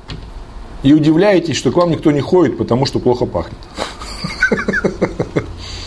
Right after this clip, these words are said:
Обложите себя цветами в виде достойного товара. А его дают в предоплату, иногда в отсрочку,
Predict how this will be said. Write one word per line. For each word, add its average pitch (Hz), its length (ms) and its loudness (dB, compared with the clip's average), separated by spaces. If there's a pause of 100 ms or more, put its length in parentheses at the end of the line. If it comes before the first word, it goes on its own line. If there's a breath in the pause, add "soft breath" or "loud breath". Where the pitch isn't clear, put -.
(300 loud breath)
Обложите 117 440 2
себя 127 240 4
цветами 101 540 0 (520)
в 107 60 2
виде 110 140 6
достойного 117 500 4
товара. 92 360 2 (1500 loud breath)
А 107 100 4
его 143 200 4
дают 135 380 4 (960)
в - 60 -12
предоплату, 131 640 4 (1300)
иногда 151 460 4
в 151 60 4
отсрочку, - 440 -4